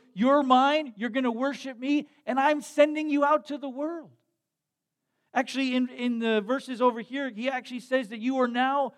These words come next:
a nation of priests. Why? Because he's calling them for, for them to represent him to the world.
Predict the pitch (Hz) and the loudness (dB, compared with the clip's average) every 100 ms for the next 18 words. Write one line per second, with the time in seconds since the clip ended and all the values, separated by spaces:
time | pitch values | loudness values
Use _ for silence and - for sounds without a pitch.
0 | _ - 226 240 208 - 196 285 294 - | _ -2 0 0 -2 -2 2 2 2 -2
1 | 294 294 262 254 - - 294 277 - - | -4 -2 0 -2 -2 -4 -2 -2 -4 -14
2 | - _ _ _ _ _ _ - 214 254 | -20 _ _ _ _ _ _ -6 0 4
3 | 320 262 277 262 254 233 - 240 294 311 | 4 2 -2 -2 -2 -4 -4 2 4 2
4 | 277 247 277 262 247 _ _ _ - 233 | 0 -2 -2 -2 -6 _ _ _ -6 -4
5 | 196 269 - 220 185 302 320 247 240 262 | -4 -10 -8 -6 -4 -4 -4 -6 0 2
6 | 277 277 208 254 220 262 247 - 254 262 | 0 -4 -6 -6 -6 -6 -6 -8 -8 -8
7 | 247 226 196 180 | -8 0 0 0